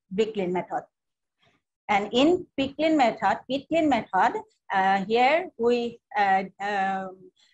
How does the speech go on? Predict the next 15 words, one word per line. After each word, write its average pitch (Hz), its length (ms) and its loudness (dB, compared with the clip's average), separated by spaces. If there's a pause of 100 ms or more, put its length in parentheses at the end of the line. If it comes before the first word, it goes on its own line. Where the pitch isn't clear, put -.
(160)
dig 240 220 -4
a 247 320 4 (260)
pit - 220 0 (560)
in 226 160 -2
the 220 140 4 (120)
earth 214 220 2 (240)
and 214 260 -2 (140)
stack 214 460 0
the 240 200 4 (240)
bamboo 208 560 0
or 202 220 -2
wood 254 240 -2 (320)
inside 208 380 -2
the 214 100 -2 (100)
pit. 214 180 -4